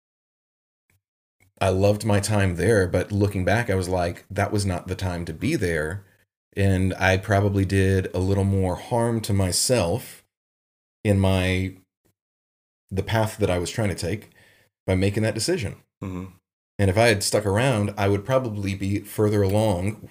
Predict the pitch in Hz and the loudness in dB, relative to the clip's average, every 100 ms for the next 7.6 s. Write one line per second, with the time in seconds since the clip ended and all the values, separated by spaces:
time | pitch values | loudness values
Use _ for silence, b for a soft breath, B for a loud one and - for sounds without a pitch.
0 | - 98 95 92 92 92 90 85 82 113 | -6 -2 0 2 0 -2 -4 -4 -2 -2
1 | 107 - - 95 87 85 139 196 - 110 | -4 -8 -10 -8 -8 -4 0 0 -2 -6
2 | 107 175 90 - 82 82 82 76 - - | -6 -4 -6 -6 -6 -6 -8 -10 -12 -20
3 | _ 139 104 - 151 180 - 82 64 67 | _ -6 -6 -4 -4 -2 -2 -4 -6 -10
4 | - - - 101 95 95 98 90 85 90 | -12 -18 -6 -4 -2 -2 -2 -4 -2 -2
5 | 65 76 85 90 87 87 87 - - 85 | -2 -4 -6 -6 -4 -4 -4 -6 -10 0
6 | 90 107 - - - 101 98 113 104 117 | 2 4 0 -10 -4 -4 -4 -8 -4 2
7 | 98 - 87 82 69 | 2 2 -2 -4 -8